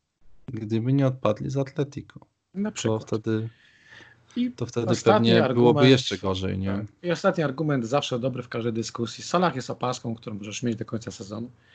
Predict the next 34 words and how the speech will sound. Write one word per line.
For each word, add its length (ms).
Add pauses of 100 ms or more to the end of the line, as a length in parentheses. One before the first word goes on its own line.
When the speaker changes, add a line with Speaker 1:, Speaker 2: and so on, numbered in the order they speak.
(120)
Speaker 2:
Natomiast 540 (640)
czy 200
Son, 600 (440)
czy 140
Bruno 280
Fernandes 540
to 80
są 140
tak 200
samo 240
dobre 240
opaski? 500
No 160
nie, 200
ponieważ, 680
e, 420
mimo 200
że 120
Speaker 1:
No 60
bo 60
nie 40
są 60
Speaker 2:
statystyka, 300
mimo 140
Speaker 1:
Salahem. 220
Speaker 2:
że 100
boisko, 600
właśnie, 300
nie 80
są 160
Salahem, 380
dziękuję, 300
to 80
jest 220